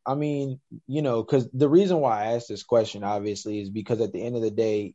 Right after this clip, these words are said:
losing a commodity like Colin Sexton sounds like one of those things that if you don't get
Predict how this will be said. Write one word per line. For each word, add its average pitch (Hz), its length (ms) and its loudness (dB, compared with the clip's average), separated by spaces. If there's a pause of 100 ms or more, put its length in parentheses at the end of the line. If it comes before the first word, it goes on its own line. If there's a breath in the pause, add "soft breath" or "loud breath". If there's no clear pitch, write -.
(160)
losing 131 380 2
a 117 60 -4
commodity 113 520 -2
like 104 200 -4
Colin 107 280 -4
Sexton 104 480 -8
sounds 113 400 -6
like 107 180 -4
one 110 160 -10
of 107 100 -8
those 107 300 -10
things 107 280 -10
that 104 160 -4
if 98 180 -10
you 117 100 -6
don't 113 340 -6
get 117 240 -4